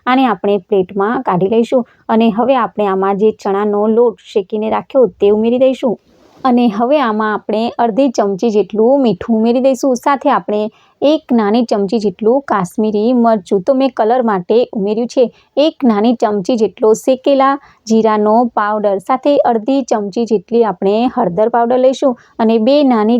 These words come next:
ચમચી જેટલો ધાણા જીરું પાવડર, સાથે આપણે એક ટેબલ સ્પૂન જેટલું તેલ ઉમેરી દઈશું. તો મસાલા તમે તમારી પસંદ પ્રમાણે વધારે ઓછા કરી શકો છો અને અડધા લીંબુનો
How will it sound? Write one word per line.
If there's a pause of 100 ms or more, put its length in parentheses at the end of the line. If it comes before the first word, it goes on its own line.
ચમચી
જેટલો
ધાણા
જીરું
પાવડર, (340)
સાથે
આપણે (680)
એક
ટેબલ
સ્પૂન
જેટલું
તેલ
ઉમેરી
દઈશું.
તો
મસાલા
તમે
તમારી
પસંદ
પ્રમાણે
વધારે
ઓછા (160)
કરી
શકો
છો (260)
અને (140)
અડધા
લીંબુનો